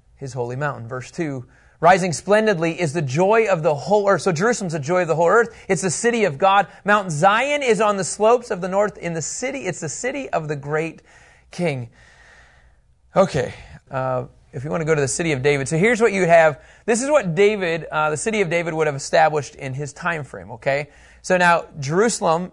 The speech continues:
is also known at this point as the city of David. It's super confusing 'cause you're like, "Is it Salem? Is it the Jerusalem? Is it,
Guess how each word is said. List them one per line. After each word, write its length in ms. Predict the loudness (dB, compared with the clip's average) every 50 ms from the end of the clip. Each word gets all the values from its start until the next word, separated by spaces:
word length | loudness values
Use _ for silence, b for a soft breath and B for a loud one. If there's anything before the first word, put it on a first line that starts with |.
| _
is 140 | -6 -6 -2
also 440 | 2 4 4 4 2 0 -2 -4 -2
known 280 | -2 -2 -2 0 0 -2
at 120 | -2 -2
this 160 | -2 -4 -2
point 440 | 0 2 2 2 2 2 -2 -4 -2
as 160 | -2 -2 -2 -2
the 60 | -4
city 240 | -6 -6 -6 -6 -6
of 80 | -4
David. 220 | -4 -4 -4 -6 -8
It's 120 | -10 -10
super 320 | -8 -8 -6 -6 -6 -6
confusing 500 | -6 -8 -10 -10 -10 -10 -10 -10 -12 -12
'cause 120 | -12 -12 -8
you're 80 | -6
like, 140 | -6 -6 -6 -8
"Is 80 | -10
it 100 | -10 -6
Salem? 420 | -2 0 2 2 2 0 0 -2 -4
Is 100 | -8 -10
it 120 | -10 -12
the 80 | -12 -10
Jerusalem? 480 | -6 -4 -4 -4 -4 -6 -6 -6 -6
Is 100 | -6 -8
it, 120 | -10 -10